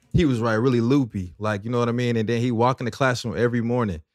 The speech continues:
I remember, I remember the name of the class. It was Butler Wilson. It was, like, uh,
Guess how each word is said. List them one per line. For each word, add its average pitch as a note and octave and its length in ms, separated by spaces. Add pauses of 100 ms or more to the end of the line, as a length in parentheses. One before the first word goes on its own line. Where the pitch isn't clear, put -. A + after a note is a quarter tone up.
(400)
I B2 80
remember, B2+ 400
I C3 100
remember C3+ 240
the A#2+ 100
name B2 220
of A2 60
the - 40
class. A2+ 280
It G#2+ 40
was F#2+ 120
Butler A#2 300
Wilson. A#2 340
It A2+ 40
was, G#2+ 160
like, G2+ 220
uh, F#2+ 300